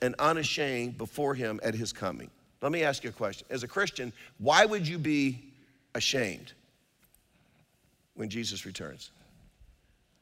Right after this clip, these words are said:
I think it's because when we stand in front of him to be judged on how we lived our lives, <laughs> I think it's gonna hit us how we wasted our lives.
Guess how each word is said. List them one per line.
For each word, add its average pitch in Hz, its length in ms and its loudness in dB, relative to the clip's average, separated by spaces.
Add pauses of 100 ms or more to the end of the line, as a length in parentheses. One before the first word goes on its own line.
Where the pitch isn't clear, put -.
(1700)
I 180 180 12
think 180 260 6
it's 151 120 0
because 135 400 6
when 123 160 0
we 175 160 2
stand 156 360 2
in 113 120 -4
front 135 260 0
of 143 100 -4
him 170 220 -8 (880)
to 127 100 -8
be 123 140 -2
judged 127 340 2
on 113 60 -6
how 127 160 0
we 123 120 0
lived 120 200 -2
our 113 100 -2
lives, 117 400 -4 (300)
<laughs> - 1400 -20
I - 60 -6
think 143 200 2
it's 139 120 0
gonna 120 200 0
hit 117 200 2
us - 240 -4 (120)
how - 160 -4
we 104 100 -2
wasted 98 360 -6
our 85 100 -8
lives. - 360 -14